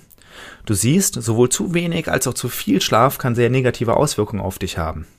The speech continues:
Zu wenig Schlaf finde ich deutlich schlimmer, weil er deutlich mehr riskiert. Du hast Aufmerksamkeitsstörungen, du begünstigst mehr Krankheiten. Worüber ich gar nicht geredet habe, ist zum Beispiel Sekundenschlaf.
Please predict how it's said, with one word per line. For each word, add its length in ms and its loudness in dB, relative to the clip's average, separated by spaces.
Zu 220 -2
wenig 260 4
Schlaf 260 2
finde 360 0
ich 160 -4
deutlich 400 2
schlimmer, 420 4
weil 120 4
er 140 4
deutlich 520 0
mehr 260 0
riskiert. 640 0
Du 80 -2
hast 140 -4
Aufmerksamkeitsstörungen, 1200 -2
du 100 -8
begünstigst 600 -4
mehr 220 0
Krankheiten. 760 -2
Worüber 240 2
ich 100 0
gar 180 4
nicht 160 -2
geredet 280 0
habe, 120 0
ist 100 -8
zum 100 -2
Beispiel 220 -2
Sekundenschlaf. 800 -2